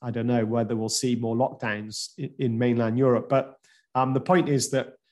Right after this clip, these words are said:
you know, in two months' time, you'd expect those German numbers to also come back down like we're seeing, um, in the U K. But that's case rates. And, and really from an economic point of view and from a policy point of view,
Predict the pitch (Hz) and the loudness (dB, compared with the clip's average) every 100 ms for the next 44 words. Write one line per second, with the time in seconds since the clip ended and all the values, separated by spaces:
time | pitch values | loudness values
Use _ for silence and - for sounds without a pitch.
0 | _ _ 147 131 190 175 160 196 156 139 | _ _ 2 2 6 6 6 4 4 4
1 | - - 220 135 131 143 139 - 156 - | 0 -2 0 0 -2 -4 -4 -2 -2 0
2 | 135 123 - 143 127 131 127 120 120 - | -2 -2 -2 -2 -2 -4 -4 -4 -6 -4
3 | 190 196 139 117 - _ 139 113 110 107 | -4 -4 -6 -10 -14 _ 0 0 -2 -4
4 | 127 151 131 120 123 127 127 190 135 - | -6 -4 -4 -2 -4 -4 -4 -2 -4 0
5 | 127 120 117 113 147 - 127 117 117 180 | 0 0 -2 -8 -12 -8 -2 -2 -2 -2
6 | 131 120 127 120 175 131 214 214 - - | 0 2 2 4 2 4 4 2 2 2
7 | 214 185 - 131 131 - - 143 139 - | 4 4 0 -4 -10 -10 -4 -4 -4 -10
8 | _ - 170 214 175 175 147 156 147 151 | _ 2 4 4 4 2 2 2 2 2
9 | 151 160 - 151 123 147 131 120 131 120 | 2 0 -4 -6 -4 -2 -2 -4 -10 -8
10 | - 156 147 - 120 - 127 - 104 117 | 0 2 2 -2 -8 -8 -8 -8 -4 0
11 | 113 113 | 0 0